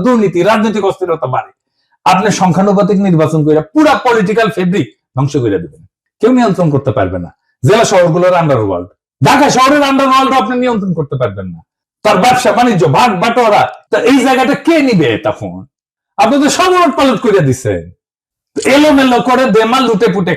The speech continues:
খাই, একটা কথা আছে না, আপনি এলোমেলো করে দিছেন রাজনৈতিক বন্দোবস্তকে। তো ওই জায়গা তো ফাঁকা থাকবে না, তো ওই জায়গাটা কে নিবে? পুলিশ নিবে, যেটা অর্গানাইজড এখন, পুলিশ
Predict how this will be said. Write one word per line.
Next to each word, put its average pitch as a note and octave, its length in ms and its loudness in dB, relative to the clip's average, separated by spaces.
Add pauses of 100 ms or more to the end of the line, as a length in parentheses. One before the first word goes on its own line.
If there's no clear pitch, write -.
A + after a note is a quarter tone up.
খাই, E3 220 0
একটা D3+ 200 0
কথা D#3+ 240 0
আছে A#3 180 -2
না, F#3+ 60 -2 (280)
আপনি G#3 220 -2
এলোমেলো A3+ 380 0
করে C3+ 200 2
দিছেন C3+ 220 -4 (100)
রাজনৈতিক B2+ 420 -2
বন্দোবস্তকে। G2 560 -10 (880)
তো - 100 0
ওই A3+ 80 2
জায়গা D4 220 4
তো C#4 120 0
ফাঁকা D#4 260 2
থাকবে F#3 220 0 (100)
না, G2+ 80 -2 (720)
তো - 120 -14
ওই A#3 80 4
জায়গাটা C#4 320 2
কে D#4 60 2 (100)
নিবে? C3+ 220 0 (360)
পুলিশ A#3+ 260 0 (160)
নিবে, F2+ 220 -6 (300)
যেটা F#3+ 160 2 (100)
অর্গানাইজড A#3 580 2
এখন, C3 160 -2 (120)
পুলিশ A#3 220 -2